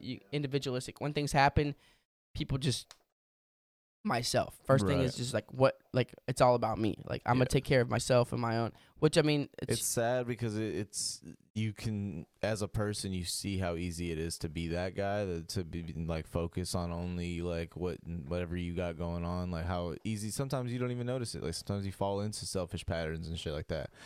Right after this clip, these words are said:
Speaker 2: But it's, it's difficult to be the person that puts other people first and be able to, like, says, like, to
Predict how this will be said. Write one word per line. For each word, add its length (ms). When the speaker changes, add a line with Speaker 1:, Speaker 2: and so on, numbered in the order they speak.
Speaker 2:
But 320
it's, 340
it's 240
difficult 640
to 120
be 200
the 100
person 400
that 260
puts 200
other 220
people 340
first 420
and 160
be 140
able 260
to, 240
like, 240
says, 400
like, 240
to 100